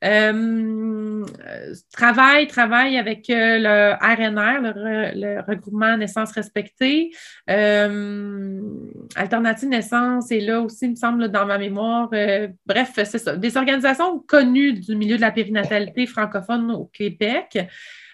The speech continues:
Euh, on parle de faire une association. En deux mille treize, première, euh,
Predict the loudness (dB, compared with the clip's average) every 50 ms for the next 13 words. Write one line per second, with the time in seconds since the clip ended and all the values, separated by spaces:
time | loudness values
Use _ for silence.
0 | -2 0 2 2 2 2 2 0 2 4 4 4 4 2 0 -2 -2 -2 -2 -2
1 | -2 -4 -4 -6 -4 -4 -4 -4 -2 -4 -2 -2 -2 0 0 0 2 2 0 0
2 | -2 -4 -2 -2 0 0 2 0 -2 -2 -4 -4 -4 -4 -6 -8 -6 -2 -2 0
3 | 4 4 6 6 4 4 2 0 2 2 2